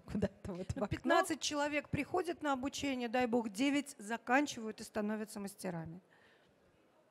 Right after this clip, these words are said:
Speaker 1: Можно следующее? Вот это, друзья мои, то, что выставлено в магазине. <laughs> Вот вы можете цену посмотреть.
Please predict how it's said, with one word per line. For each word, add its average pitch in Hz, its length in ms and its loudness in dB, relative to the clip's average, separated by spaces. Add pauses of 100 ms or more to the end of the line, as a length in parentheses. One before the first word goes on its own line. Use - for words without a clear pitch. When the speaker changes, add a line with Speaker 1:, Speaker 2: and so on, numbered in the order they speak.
(380)
Speaker 1:
Можно 202 280 -4
следующее? 175 540 -8 (500)
Вот 277 260 2
это, 330 280 -2
друзья 214 440 2
мои, 170 360 0
то, 277 160 6
что 165 400 -2 (160)
выставлено 170 600 -4
в 165 120 -8
магазине. 185 800 2 (160)
<laughs> - 300 -2
Вот 254 120 -6 (100)
вы 214 60 6
можете 196 400 4
цену 349 400 2
посмотреть. 185 680 -2